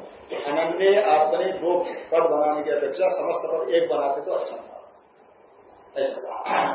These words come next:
ये पढ़ता छह नंबर का नाम माने ज्ञान का फल मोक्ष अवश्य होगा। ज्ञान होगा, होगा ही होगा, तुम होगा तो बनी रहेगी, रहेगी क्या?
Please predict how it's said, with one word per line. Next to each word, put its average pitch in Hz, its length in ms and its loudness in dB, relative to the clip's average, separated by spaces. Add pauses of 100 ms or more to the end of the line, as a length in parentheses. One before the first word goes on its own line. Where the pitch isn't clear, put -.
(120)
ये - 120 -4
पढ़ता - 280 -4 (1700)
छह 170 180 0
नंबर 165 320 2
का 170 180 4
नाम 160 180 0 (1900)
माने 147 220 0 (380)
ज्ञान 143 300 2
का 165 200 4
फल 180 200 6
मोक्ष 147 260 0
अवश्य - 420 2
होगा। - 280 -4 (760)
ज्ञान 139 240 -2
होगा, 165 200 4 (460)
होगा 147 180 4
ही - 120 6
होगा, - 320 6 (760)
तुम 147 120 -6
होगा 160 260 4
तो 170 200 2
बनी 156 220 0
रहेगी, 160 360 4
रहेगी 123 340 4
क्या? 190 200 4